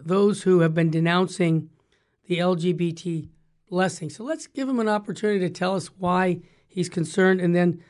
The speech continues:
let's make the distinctions here that has always been made by Holy Mother, the Church. Also, <clears throat> I also wanna talk a little bit about something that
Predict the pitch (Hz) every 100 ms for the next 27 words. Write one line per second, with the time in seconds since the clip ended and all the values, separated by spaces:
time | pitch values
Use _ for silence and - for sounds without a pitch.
0 | _ _ 202 196 196 208 208 170 160 -
1 | - 190 190 180 165 - 160 160 156 -
2 | _ _ _ _ _ 165 160 165 175 175
3 | 160 - 156 160 170 165 156 156 139 170
4 | 165 160 - 160 156 156 156 156 - 135
5 | 185 170 165 - 190 214 - 196 156 -
6 | _ _ _ _ _ - - 180 202 233
7 | 202 202 196 175 160 _ _ - 208 208
8 | 190 190 180 180 175 165 170 170 165 _
9 | _ _ _ _ _ _ _ _ _ _
10 | _ _ 202 202 196 180 170 165